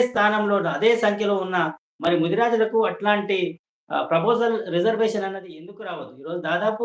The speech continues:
అరవై లక్షల అంటే పాపులేషన్ అ-, అటు మైనారిటీకి ఉన్న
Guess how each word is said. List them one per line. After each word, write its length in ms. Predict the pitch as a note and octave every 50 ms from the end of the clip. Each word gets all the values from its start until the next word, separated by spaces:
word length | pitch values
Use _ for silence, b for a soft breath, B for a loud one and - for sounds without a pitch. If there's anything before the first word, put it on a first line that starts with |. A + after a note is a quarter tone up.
| A3+ - -
అరవై 260 | - - F#3 G3+ G#3+ G#3+
లక్షల 360 | G#3+ G#3 G#3 - G#3+ G#3 G3+ G3 F#3+ - - - _ -
అంటే 180 | A3 - A3+ A#3 G#3+
పాపులేషన్ 560 | G3 F#3 F#3+ F#3+ G#3 G#3+ A3 G#3+ G#3 G#3+ F3+
అ-, 200 | D#3+ E3+ E3+ E3+ E3+
అటు 200 | E3+ D#3+ F#3+ E3+ D#3 D3 - C3
మైనారిటీకి 500 | C3+ D#3 F3+ G3+ G#3+ G#3 A3 G#3+ G#3+ G#3+
ఉన్న 160 | G#3+ G#3+